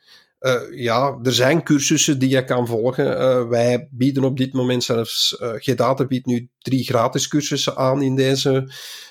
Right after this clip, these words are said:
eh, moeilijke periode, die dat je dan eens kan, eh, doen om eens te kijken van hoe dat je, ja, met, met, eh, cybersecurity, cyberbewustzijn omgaat. En ik denk dat dat het belangrijkste is. Gewoon, jij bent zelf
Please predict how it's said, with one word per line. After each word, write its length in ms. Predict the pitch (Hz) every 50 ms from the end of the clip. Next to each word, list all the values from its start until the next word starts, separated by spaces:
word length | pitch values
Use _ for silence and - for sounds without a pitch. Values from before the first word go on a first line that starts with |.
| - _
eh, 600 | - 101 123 117 113 117 113 117 117 110 110 -
moeilijke 480 | 131 135 135 143 147 143 135 135 147 131
periode, 540 | 139 127 120 117 120 123 131 139 143 139
die 140 | 131 131 123
dat 180 | 117 127 123 123
je 140 | 120 117 117
dan 200 | 117 117 117 117
eens 320 | 110 - - - - -
kan, 480 | - 139 123 123 123 127 127 117 113 - _ _ _
eh, 380 | - 120 120 113 113 110 110 107 107 - _ _ _ _ _ _
doen 580 | - 120 123 107 127 120 131 147 160 160 147 - - - - - - - - _
om 200 | - 127 131 135
eens 140 | 123 - -
te 100 | 123 -
kijken 380 | - 127 117 123 123 - 139
van 160 | 123 135 127
hoe 200 | 127 131 131 139
dat 160 | 131 131 127 127
je, 580 | 123 127 123 123 120 120 117 117 110 120 - - _ 131
ja, 340 | 123 117 110 120 139 135 135
met, 300 | 131 127 123 127 120 -
met, 300 | 123 123 120 - - -
eh, 160 | 131 120 123 120
cybersecurity, 960 | 117 - - 139 127 123 120 123 - - - - - 143 139 139 143 143 -
cyberbewustzijn 880 | 135 - 147 131 131 131 127 120 113 120 120 139 135 - - 123 120 127 -
omgaat. 640 | 131 131 147 165 160 - - 117 113 123 131 131 -
En 120 | 131 123
ik 160 | 120 117 117
denk 180 | 127 127 135 131
dat 160 | 135 127 127
dat 140 | 131 123 -
het 120 | 123 120
belangrijkste 640 | 117 113 110 110 110 110 120 - - - - 113 113
is. 460 | 110 - - - - - - - - -
Gewoon, 480 | _ - 135 123 135 147 160 165 160 143
jij 180 | 135 139 139
bent 260 | 135 139 131 131 123
zelf 720 | - - - - - 139 131 143 151 135 - - - -